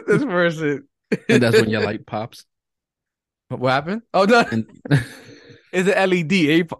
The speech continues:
Speaker 1: You know what? Let's not talk because then just, <laughs> look, now you, now you're fluttering on your screen. You look like a ghost <laughs> over there.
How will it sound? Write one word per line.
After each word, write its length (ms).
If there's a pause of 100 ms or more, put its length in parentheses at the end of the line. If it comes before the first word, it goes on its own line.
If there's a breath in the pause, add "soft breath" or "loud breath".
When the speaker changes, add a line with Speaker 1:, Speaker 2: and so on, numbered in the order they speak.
(200)
Speaker 1:
You 140
know 160
what? 380
Let's 160
not 280
talk 380
because 340
then 240
just, 160 (320 loud breath)
<laughs> 840
look, 180
now 120
you, 200
now 140
you're 140
fluttering 460
on 100
your 140
screen. 360
You 100
look 180
like 180
a 80
ghost 420
<laughs> 20
over 380
there. 140